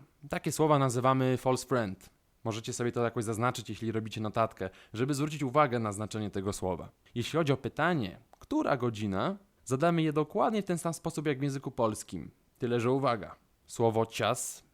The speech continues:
nie jest rodzaju żeńskiego jak godzina, tylko męskiego. Co za tym idzie, nie zapytamy która, tylko dosłownie który.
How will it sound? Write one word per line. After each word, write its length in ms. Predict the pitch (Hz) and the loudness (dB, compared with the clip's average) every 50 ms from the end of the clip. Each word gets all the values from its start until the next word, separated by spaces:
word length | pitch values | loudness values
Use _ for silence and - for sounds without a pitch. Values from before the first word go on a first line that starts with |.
| _ _ _ _ | _ _ _ _
nie 100 | 131 165 | -4 -2
jest 140 | 226 202 - | -2 -2 -2
rodzaju 300 | - 120 107 120 117 117 | -4 -2 0 0 0 2
żeńskiego 580 | 101 98 120 120 110 - - - 110 110 98 104 | 0 0 -2 -2 -2 -4 -4 -4 -2 0 0 0
jak 180 | 98 98 95 | 0 0 0
godzina, 500 | 95 110 110 104 95 101 95 87 90 98 - _ _ _ _ _ _ | 0 0 0 0 0 -2 -2 -2 -4 -8 -14 _ _ _ _ _ _
tylko 300 | - 113 107 - 120 117 | -2 -2 -2 -2 -2 -2
męskiego. 600 | 123 131 139 139 139 - - 110 101 95 - - - _ _ _ _ - | 0 0 -2 -2 -4 -6 -8 -8 -10 -10 -14 -18 -20 _ _ _ _ -4
Co 100 | - 135 | 0 2
za 100 | 127 117 | 2 2
tym 180 | - 127 117 | 2 2 0
idzie, 340 | 104 92 92 101 104 123 139 131 - _ _ - | 0 2 2 0 0 0 -2 -6 -10 _ _ -2
nie 160 | 110 113 110 | -2 0 0
zapytamy 480 | 110 110 - - - 170 180 160 127 | 0 0 -2 -2 -2 -2 -2 -2 -2
która, 520 | - - - - 101 95 87 87 98 135 160 - _ _ _ _ _ _ _ _ | -4 -6 -6 -4 -2 -2 -2 -2 -2 -4 -6 -10 _ _ _ _ _ _ _ _
tylko 240 | - 113 101 - 113 | -4 -4 -2 -2 -2
dosłownie 420 | 104 107 - - 113 104 107 104 | -2 -2 0 0 0 0 0 -4
który. 520 | - - - - 202 180 135 101 71 76 | -6 -6 -4 0 0 2 2 0 -2 -6